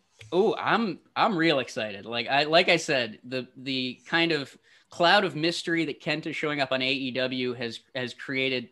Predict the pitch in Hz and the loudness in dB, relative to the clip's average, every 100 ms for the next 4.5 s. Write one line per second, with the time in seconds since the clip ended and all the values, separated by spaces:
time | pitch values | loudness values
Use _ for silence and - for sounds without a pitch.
0 | - - - 160 151 156 156 139 131 - | -14 -10 -4 0 2 0 -2 -4 -4 -4
1 | 127 117 - 123 - 120 123 131 131 135 | -6 -6 -10 -12 -8 -4 -2 -2 -4 -4
2 | 123 127 127 - - 120 117 - 127 120 | -6 -6 -8 -8 -6 -6 -6 -8 -8 -4
3 | 123 123 131 120 120 - 131 131 123 117 | -4 -4 -6 -4 -4 -6 -4 -4 -6 -10
4 | 113 117 113 127 | -8 -10 -10 -12